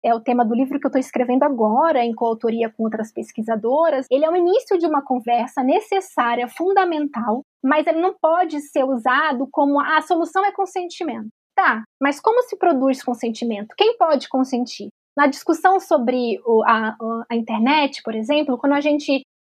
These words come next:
baixa um aplicativo, uma rede social, e a gente faz um perfil, aparece lá, "Você está, você concorda com os termos da comunidade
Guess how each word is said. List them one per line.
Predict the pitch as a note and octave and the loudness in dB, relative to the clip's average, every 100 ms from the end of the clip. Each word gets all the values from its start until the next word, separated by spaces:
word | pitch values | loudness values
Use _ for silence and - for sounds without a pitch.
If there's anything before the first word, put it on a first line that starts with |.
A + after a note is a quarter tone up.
| - | 0
baixa | C4 D4+ D4+ C4 A#3+ | 2 2 0 -2 0
um | A3+ | 0
aplicativo, | A3+ B3 A3+ A3 - C#4 A3+ | 0 -4 -6 -6 -2 -2 -2
uma | A#3 | -2
rede | A#3+ A#3 | 0 0
social, | - A3+ - B3+ C4 | -2 -8 0 2 2
e | B3+ | 2
a | A#3+ | -2
gente | A#3+ A#3 A3+ - A#3+ - _ - | -2 -4 -6 -8 -10 -12 _ 0
faz | A#3+ B3 | 2 4
um | A#3 | 0
perfil, | A3 A3 C#4+ | -2 -2 0
aparece | C4 C4 - - | 2 2 0 0
lá, | A#3+ A3+ | -2 0
"Você | C#4 C#4+ C#5 | 0 0 0
está, | C5 - C#4+ B3 | 0 2 2 2
você | B3 C4 | 0 -4
concorda | G#4+ F#4 F#4 D#4 E4 D4+ A#3 B3 | 0 0 0 2 2 2 0 -2
com | C4+ | -2
os | B3+ - _ | -4 -6 _
termos | D4+ D#4+ D4+ C4 | 0 2 2 2
da | C4 B3+ | 2 0
comunidade | C4+ B3+ B3 A#3 A3 A3 | 0 0 0 2 0 -2